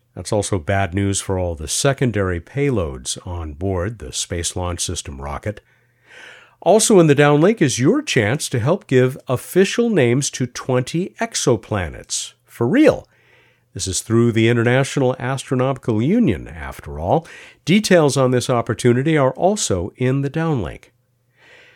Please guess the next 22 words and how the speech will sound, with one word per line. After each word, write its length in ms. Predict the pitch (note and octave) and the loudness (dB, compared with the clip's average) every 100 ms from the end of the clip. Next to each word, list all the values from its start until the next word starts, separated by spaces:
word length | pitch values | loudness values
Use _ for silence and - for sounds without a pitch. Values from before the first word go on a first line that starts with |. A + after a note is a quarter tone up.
| _ - | _ 0
It's 240 | D#3+ - | 2 4
always 360 | E3 G3+ E3 - | 4 6 6 4
sad 400 | - C#3+ C#3 C3 | 4 4 2 0
to 100 | B2+ | 0
lose 320 | A#2 C#3 B2 | 2 2 4
a 100 | A#2 | 0
great 400 | G2 A2+ A#2+ A#2+ | 0 2 2 2
instrument 480 | A#2+ A2+ - G#2 F#2 | 0 0 0 -2 -2
of 80 | D#2+ | -2
science. 640 | - G#2+ F2+ C#2+ - - - _ _ _ - | -2 -2 -2 -6 -8 -8 -8 _ _ _ 0
Losing 440 | C3 D3+ C#3 A#2 | 4 4 4 4
Sophia 640 | G2 - G2+ - D#3 C#3 A2+ | 2 -2 -2 2 4 4 4
is 220 | B2+ B2 | 2 2
worse 500 | A2+ G3 A3+ - - | 4 4 4 2 -4
in 100 | E2 | -4
at 140 | D#2+ - | -10 -4
least 300 | G#2 G2+ A2 | -2 -2 0
one 240 | A#2 D3+ | 2 4
way 240 | G#2+ G#2+ | 4 2
than 220 | B2+ A2 F2 | 2 0 -4
the 100 | F2 | -6
collapse 520 | - A2 B2+ - | -4 -2 -2 -4